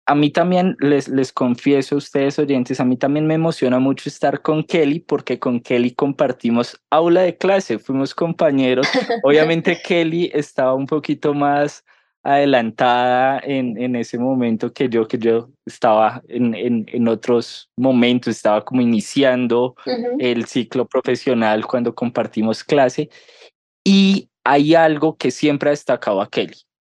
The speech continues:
Speaker 1: y que es algo que se nota en este libro y en este trabajo, y es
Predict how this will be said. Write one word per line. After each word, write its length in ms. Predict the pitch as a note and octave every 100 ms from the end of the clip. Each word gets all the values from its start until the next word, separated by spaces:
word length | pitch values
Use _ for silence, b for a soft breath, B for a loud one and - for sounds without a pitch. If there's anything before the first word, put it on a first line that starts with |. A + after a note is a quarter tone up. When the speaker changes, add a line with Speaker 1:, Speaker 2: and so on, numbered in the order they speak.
| _
Speaker 1:
y 140 | - C#3+
que 120 | C3
es 140 | A#2+
algo 320 | C3 B2+ C#3 C#3
que 240 | F3+ C#3+
se 420 | - _ _ B2
nota 480 | A2+ B2 C3+ C3+ D3
en 120 | C3+
este 280 | C3 - B2+
libro 380 | A#2+ C3 C#3+ C#3+
y 80 | C3
en 80 | A2
este 160 | -
trabajo, 380 | G#2 B2 G#2+ F2+
y 160 | G#2 B2
es 160 | -